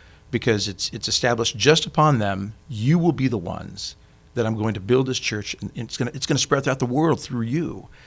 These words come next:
So to breathe on them and say in the Gospel of John, "Receive the Holy Spirit, whose sins you forgive are forgiven, whose sins you hold bound are held bound," that, that's a fantastic, I mean, really in a sense of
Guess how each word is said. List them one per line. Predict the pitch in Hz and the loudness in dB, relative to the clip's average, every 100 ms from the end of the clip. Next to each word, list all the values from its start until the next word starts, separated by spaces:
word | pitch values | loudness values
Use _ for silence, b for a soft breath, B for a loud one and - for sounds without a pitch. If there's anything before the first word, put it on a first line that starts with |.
| B B B B | B B B B
So | - 170 | 4 6
to | 139 | 8
breathe | 139 139 190 226 | 6 4 6 6
on | 175 | 6
them | 131 120 | 4 4
and | 117 | 2
say | - 120 117 117 | 4 6 4 2
in | |
the | 113 | 0
Gospel | 113 110 113 | 2 2 0
of | 101 | -2
John, | 110 107 | 0 2
"Receive | 101 - 143 | 0 2 4
the | 123 | 4
Holy | 117 107 | 4 2
Spirit, | - - - 143 110 110 | -2 -6 2 4 4 2
whose | 113 | 0
sins | 139 110 | 0 0
you | |
forgive | 117 110 | -2 -2
are | |
forgiven, | 104 101 127 135 95 104 - b b | -4 0 2 2 0 -6 -12 b b
whose | - 120 | -6 -2
sins | - 123 110 | 0 -2 -2
you | 107 | 0
hold | 107 | 0
bound | 117 117 | 0 0
are | |
held | 101 107 | 0 0
bound," | 117 131 110 117 | 2 2 0 -2
that, | - | -6
that's | - 180 | -6 -6
a | - | -6
fantastic, | - - 185 185 123 - 175 190 - 90 117 | -6 -4 2 2 2 0 -2 0 -2 -4 -2
I | |
mean, | 120 113 - | 0 -2 0
really | 135 180 208 139 113 117 | 0 4 6 4 2 -4
in | |
a | 107 | -4
sense | - - 160 | -2 -2 -2
of | 120 95 | -4 -6